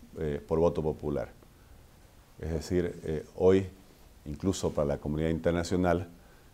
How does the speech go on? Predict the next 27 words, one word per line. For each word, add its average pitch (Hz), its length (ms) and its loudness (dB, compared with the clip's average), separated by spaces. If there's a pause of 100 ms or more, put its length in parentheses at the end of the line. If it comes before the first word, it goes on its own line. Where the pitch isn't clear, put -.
(100)
eh, 65 220 -12 (100)
simplemente 92 760 4
lo 90 140 6
que 82 80 2
verifican 80 580 2
es 82 120 -4
que - 80 -4
el 85 80 0
presidente 85 760 0 (520)
sea 87 380 4
electo 82 480 0
por 80 120 0
voto 85 260 2
popular 95 420 6
y 107 100 6
después 113 560 8 (440)
no, 107 440 6 (120)
eh, 82 320 0
preguntan, 110 560 8
por 85 140 8
así 82 180 2
decir, 90 260 2
qué 131 120 8
está 120 160 6
haciendo 127 340 8
ese 87 160 0
presidente 82 720 0